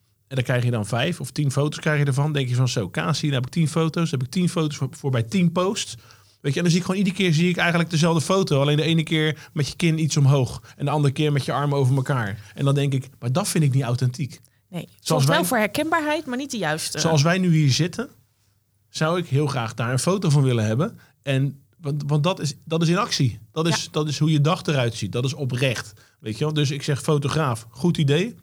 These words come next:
Speaker 1: Goed idee voor profielfoto. Goed idee voor
Speaker 2: Ja.
Speaker 1: omslagfoto. Goed idee voor een aantal posts. Maar je
Speaker 2: Blijf ook.
Speaker 1: posts zouden zo klein moeten zijn... dat je daar ook heel eenvoudig een foto bij kan schieten.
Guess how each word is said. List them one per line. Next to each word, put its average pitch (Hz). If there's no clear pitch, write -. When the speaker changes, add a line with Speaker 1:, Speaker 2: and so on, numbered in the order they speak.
Speaker 1:
Goed -
idee 131
voor 117
profielfoto. 139
Goed 127
idee 117
voor 110
Speaker 2:
Ja. 175
Speaker 1:
omslagfoto. 127
Goed 135
idee 127
voor 113
een 117
aantal 156
posts. 127
Maar 117
je 135
Speaker 2:
Blijf 196
ook. 160
Speaker 1:
posts 165
zouden 135
zo 156
klein 190
moeten 135
zijn... 123
dat 135
je 160
daar 147
ook 147
heel 160
eenvoudig 151
een 135
foto 165
bij 139
kan 131
schieten. -